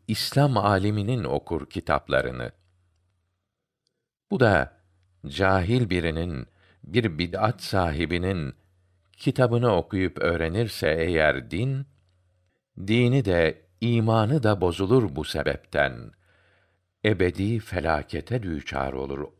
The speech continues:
o hepten. Hakiki bir alimin kitabını okumak, saadete erdirir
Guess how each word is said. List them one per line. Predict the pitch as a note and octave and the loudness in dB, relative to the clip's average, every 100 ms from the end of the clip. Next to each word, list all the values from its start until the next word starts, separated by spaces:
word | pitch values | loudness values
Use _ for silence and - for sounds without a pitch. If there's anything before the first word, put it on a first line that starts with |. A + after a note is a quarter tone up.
| - | -4
o | E2 D2+ | -4 -2
hepten. | D2+ - - B1+ B1 G#1 G1+ _ _ _ _ _ _ _ | -6 -6 -14 -14 -14 -18 -20 _ _ _ _ _ _ _
Hakiki | - - - A2 G#2 - C3 G#2+ | -2 -2 2 0 0 0 0 0
bir | G2+ | 0
alimin | F#2 F2 F#2 F2+ F2+ G#2 A#2 G2 | 2 4 4 2 -2 -2 -2 -4
kitabını | D#2+ - G#2 E2 E2 F2+ G2 | -6 -4 -4 0 0 0 0
okumak, | E2 - E2+ E2+ G#2+ A2 _ _ _ _ _ _ _ _ _ _ | 0 -2 -4 0 0 -2 _ _ _ _ _ _ _ _ _ _
saadete | - - G2+ F#2 E2+ E2 - | -14 -6 2 2 2 0 -2
erdirir | D#2+ D2 C#2 B1+ C2+ C2+ A#1+ | 2 2 2 -4 -6 -6 -8